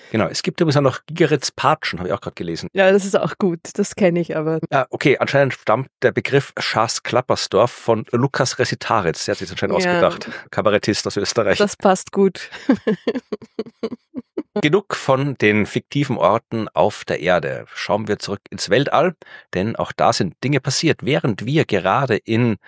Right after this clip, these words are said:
Speaker 1: Siegen auf der Bühne standen, beziehungsweise unsere Sachen eingepackt haben und zurück ins Hotel gingen, um noch ein Bier zu trinken, während das passiert ist,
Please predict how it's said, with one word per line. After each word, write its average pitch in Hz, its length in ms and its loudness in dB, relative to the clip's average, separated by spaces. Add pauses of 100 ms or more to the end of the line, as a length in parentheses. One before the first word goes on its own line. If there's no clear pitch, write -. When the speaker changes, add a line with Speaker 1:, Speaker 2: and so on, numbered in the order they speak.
(240)
Speaker 1:
Siegen 92 800 2
auf - 300 -2
der - 80 0
Bühne 156 240 0
standen, - 380 0
beziehungsweise 95 540 0
unsere 92 360 2
Sachen 107 300 0
eingepackt - 580 -2
haben 82 240 4
und 85 140 -2 (200)
zurück 107 360 0
ins 101 180 -2
Hotel 127 260 -2
gingen, 95 300 2
um 95 200 -2
noch 92 120 -2
ein 92 120 -4
Bier 156 140 -2
zu 147 100 0
trinken, 117 360 0 (400)
während 143 420 0
das 165 220 0
passiert 151 380 0
ist, - 320 -2